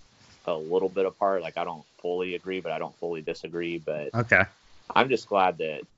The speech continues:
Speaker 1: all this is
Speaker 2: It's
Speaker 1: over.
Speaker 2: over.
Speaker 1: And hopefully
Speaker 2: <laughs>
Speaker 1: whatever date our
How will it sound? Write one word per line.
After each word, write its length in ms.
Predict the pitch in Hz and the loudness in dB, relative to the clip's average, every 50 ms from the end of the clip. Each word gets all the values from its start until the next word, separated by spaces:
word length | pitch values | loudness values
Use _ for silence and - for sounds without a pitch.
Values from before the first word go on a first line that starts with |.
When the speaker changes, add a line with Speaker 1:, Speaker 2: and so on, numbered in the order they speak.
| - - _ _ _ _ | -20 -20 _ _ _ _
Speaker 1:
all 180 | - 85 87 87 | -2 0 0 0
this 120 | 87 87 | 0 -2
is 140 | - - 90 | -4 -4 0
Speaker 2:
It's 100 | 90 90 | 2 4
Speaker 1:
over. 300 | 95 92 95 92 92 92 | 4 6 6 6 4 4
Speaker 2:
over. 100 | - 98 | 2 2
Speaker 1:
And 100 | 101 98 | 0 0
hopefully 600 | - 98 98 120 - 185 165 180 - 196 170 - 226 - - - | 0 0 0 4 8 8 8 10 10 8 6 6 2 0 0 0
Speaker 2:
<laughs> 180 | _ - - | _ -8 0
Speaker 1:
whatever 340 | - 92 95 101 95 101 98 | 2 4 4 4 4 4 2
date 440 | 110 110 95 92 90 92 92 90 - - | 0 0 0 0 0 0 -2 -6 -6 -4
our 600 | 87 87 87 85 85 85 85 85 82 82 82 76 | -2 -2 0 0 -2 -2 -4 -4 -6 -8 -8 -12